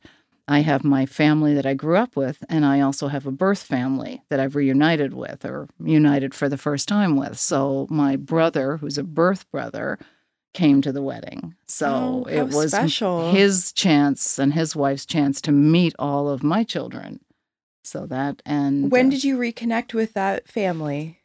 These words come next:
Speaker 1: I reconnected with the birth family totally by coincidence. And again, it's one of those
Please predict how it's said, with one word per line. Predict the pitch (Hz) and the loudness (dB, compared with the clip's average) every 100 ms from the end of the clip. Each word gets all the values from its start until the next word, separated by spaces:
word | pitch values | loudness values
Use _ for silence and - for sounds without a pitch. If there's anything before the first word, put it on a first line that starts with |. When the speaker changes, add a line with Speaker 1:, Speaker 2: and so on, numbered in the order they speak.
| - | -2
Speaker 1:
I | 170 | 0
reconnected | 160 208 240 240 202 202 196 180 | 2 2 4 4 4 2 0 0
with | 170 175 - | 0 0 0
the | - | -4
birth | 175 180 170 - | 0 2 2 0
family | 160 147 151 147 135 - | 2 4 4 2 -2 -6
totally | - - - 185 202 220 214 | -14 -14 -6 -2 2 2 2
by | 202 170 160 | 2 2 0
coincidence. | - 165 151 156 - 131 135 135 - | 0 0 0 0 -2 -2 0 -2 0
And | 135 139 131 | 2 2 2
again, | 147 139 156 151 | 0 2 4 4
it's | 139 - | 2 2
one | 143 | 4
of | 143 | 4
those | 139 139 - | 4 -2 -4